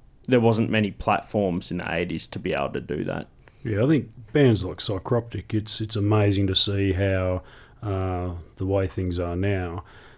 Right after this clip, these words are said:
Speaker 2: they can, um, really make an impact. They can have a, a global approach to what they're doing.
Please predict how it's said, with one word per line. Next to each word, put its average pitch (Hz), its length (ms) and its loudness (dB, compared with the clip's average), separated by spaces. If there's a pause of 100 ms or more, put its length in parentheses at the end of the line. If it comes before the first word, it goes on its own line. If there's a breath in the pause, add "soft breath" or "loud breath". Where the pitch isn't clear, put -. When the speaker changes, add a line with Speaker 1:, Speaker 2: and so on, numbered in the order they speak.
(140 loud breath)
Speaker 2:
they 95 180 -2
can, 95 280 -2
um, 90 520 -4 (140)
really 92 240 -2
make 92 240 -2
an 90 80 -4
impact. 98 320 -2
They 98 100 -2
can 95 100 -4
have 92 140 -4
a, 87 80 -4 (140)
a 92 100 -6
global 92 540 2
approach 107 520 -2
to 113 80 -2
what 110 180 2
they're 98 100 -2
doing. 127 340 0